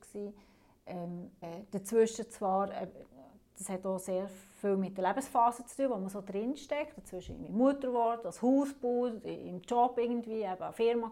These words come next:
gegründet. Äh, und dann hat das ein bisschen weniger Priorität gegeben. Und dann habe ich so gemerkt, ah, jetzt habe ich auch meine Luft. Und es hat eigentlich auch mehr Platz.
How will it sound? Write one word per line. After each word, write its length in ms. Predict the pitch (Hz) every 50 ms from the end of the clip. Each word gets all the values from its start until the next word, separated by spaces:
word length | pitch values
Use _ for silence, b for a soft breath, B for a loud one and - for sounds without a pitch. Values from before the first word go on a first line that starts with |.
| - -
gegründet. 420 | 240 214 220 214 220 214 214 208 B B B B B B B B B B B B
Äh, 180 | - 175 185 180
und 140 | - 208 -
dann 100 | 220 202
hat 160 | 202 185 190
das 140 | - 190 -
ein 40 | 226
bisschen 200 | - - 202 196
weniger 320 | 196 185 202 233 254 - 247
Priorität 720 | 254 - 226 240 226 226 240 226 - - 220 208 214 208 214
gegeben. 320 | - 226 214 214 220 226 - -
Und 120 | 196 190
dann 160 | 190 190 202
habe 140 | 202 185 190
ich 80 | 180 -
so 100 | 196 190
gemerkt, 380 | 196 - 202 220 240 240 - 262
ah, 140 | 269 302 -
jetzt 480 | 240 240 - - - - - - 247
habe 120 | 202 208 185
ich 40 | 185
auch 40 | 208
meine 160 | 208 196 185
Luft. 500 | 185 208 247 381 - - - - - - - - - - _ _ _ _ _
Und 160 | - 180 202
es 40 | 208 208
hat 100 | 190 185
eigentlich 260 | 196 214 214 190 -
auch 40 | 202
mehr 380 | 202 185 180 180 180 202 233
Platz. 760 | 240 - - - 190 196 262 339 - - - - - - -